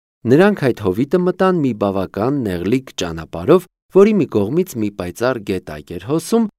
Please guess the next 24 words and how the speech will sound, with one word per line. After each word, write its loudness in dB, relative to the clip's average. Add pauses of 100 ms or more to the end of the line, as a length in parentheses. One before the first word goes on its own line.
(140)
և 4
տեսան, 2
որ 4
վայրն 2
այնքան 0
գեղեցիկ -2
է -2
ու -6
սքանչելի, -2 (300)
մանավանդ -2
սաստիկ -6
շոգի -4
պահին, -8 (360)
որ 2 (120)
ավելին 2
անհնար -4
է -6
պատկերացնել։ -12 (1500)
Ինչպես 2
նրանցից -2
մեկը 0
հետագայում -2 (140)
ինձ -6
պատմեց, -2